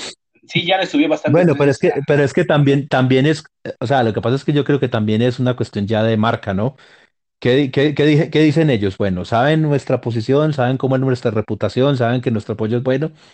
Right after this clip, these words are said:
Speaker 2: El que quiera comprar pollo del nuestro, pues tiene que tener con qué pagarlo, o sea.
Speaker 1: Claro, claro.
Speaker 2: <laughs>
Speaker 1: Pero fíjate
Speaker 2: Sí,
Speaker 1: lo curioso
Speaker 2: eh,
Speaker 1: aquí.
Speaker 2: ahí es como que ya se pinchan, ¿no? <laughs> Ya se
Speaker 1: Ajá,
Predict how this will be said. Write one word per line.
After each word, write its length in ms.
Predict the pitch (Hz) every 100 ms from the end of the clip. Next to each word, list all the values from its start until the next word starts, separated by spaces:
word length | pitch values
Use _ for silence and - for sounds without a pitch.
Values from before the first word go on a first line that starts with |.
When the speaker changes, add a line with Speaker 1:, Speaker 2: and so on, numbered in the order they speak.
| _
Speaker 2:
El 160 | 98 98
que 120 | 95
quiera 280 | - 120 143
comprar 320 | 120 120 101
pollo 300 | 147 139 147
del 120 | 127
nuestro, 180 | 113 143 - _ _ _ _ _ _ _ -
pues 260 | 113 -
tiene 320 | - 127 160 156
que 120 | 156
tener 240 | 147 135
con 140 | 123 120
qué 120 | 117
pagarlo, 480 | 117 101 101 90 92
o 40 |
sea. 280 | 101 90 - _ _ _ _ _ _
Speaker 1:
Claro, 320 | 131 107 101
claro. 220 | 110 107 123 151 - _ -
Speaker 2:
<laughs> 400 | 127 123 - -
Speaker 1:
Pero 160 | 170
fíjate 220 | 170 160 95
Speaker 2:
Sí, 40 |
Speaker 1:
lo 120 | -
curioso 300 | 110 - 127
Speaker 2:
eh, 40 | -
Speaker 1:
aquí. 100 | -
Speaker 2:
ahí 120 | 196
es 80 | 208
como 180 | 294 247
que 120 | 190
ya 120 | 185
se 140 | 220 190
pinchan, 460 | 190 147 135 120
¿no? 220 | 117 202 - _ - - -
<laughs> 380 | - 208 151
Ya 120 | 139 120
se 280 | 151 143
Speaker 1:
Ajá, 200 | 131 127